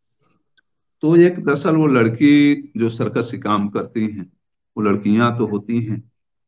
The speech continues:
मैं बार बार ये बात करता हूँ कि देश में कई तरह की लड़कियां हैं या औरतें हैं, जो कल कारखानों में काम करती हैं, जो घास गढ़ती हैं, जो पायलट हैं, जो आईएएस अधिकारी हैं, प्रोस्टिट्यूट हैं, माने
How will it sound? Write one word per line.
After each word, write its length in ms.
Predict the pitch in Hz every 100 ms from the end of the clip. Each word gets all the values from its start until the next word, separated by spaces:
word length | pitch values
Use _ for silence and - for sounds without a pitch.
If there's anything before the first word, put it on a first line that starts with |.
| _
मैं 140 | 104 95
बार 180 | 101 110
बार 160 | 113
ये 60 | 120
बात 260 | 98 101 -
करता 260 | 104 107
हूँ 280 | 117 110 113
कि 80 | 90
देश 260 | 101 110
में 120 | 120 113
कई 140 | 110
तरह 180 | 107 104
की 180 | - 104
लड़कियां 560 | 92 90 98 104 107
हैं 60 | 113
या 160 | 107
औरतें 320 | 92 90 - 82
हैं, 140 | 80
जो 100 | 82
कल 140 | -
कारखानों 540 | 95 95 92 - 98 98
में 140 | 92
काम 220 | 92 87
करती 440 | 87 85 - 90 92
हैं, 180 | 92 - _ _ 101
जो 80 | 90
घास 320 | 98 101 104
गढ़ती 360 | 92 90 - 92
हैं, 140 | 92
जो 80 | 85
पायलट 560 | - 95 104 104 104 -
हैं, 120 | 87
जो 140 | 85 87
आईएएस 260 | 110 117
अधिकारी 480 | 104 92 90 90 90
हैं, 300 | 90 82 78 - _ _ _ _ -
प्रोस्टिट्यूट 680 | - 113 - 120 123 123
हैं, 400 | - 98 90 - _ _ -
माने 140 | 151